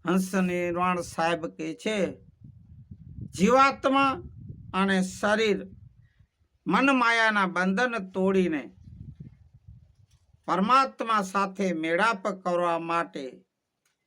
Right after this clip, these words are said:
જીવતા જીવની આ યુક્તિ શીખડાવી છે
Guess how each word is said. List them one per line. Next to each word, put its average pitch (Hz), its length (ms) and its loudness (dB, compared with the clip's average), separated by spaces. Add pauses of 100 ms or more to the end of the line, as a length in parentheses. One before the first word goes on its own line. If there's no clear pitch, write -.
(1700)
જીવતા 247 500 4
જીવની 220 920 0 (300)
આ 170 100 2
યુક્તિ 208 720 -2
શીખડાવી 151 680 -6
છે - 200 -20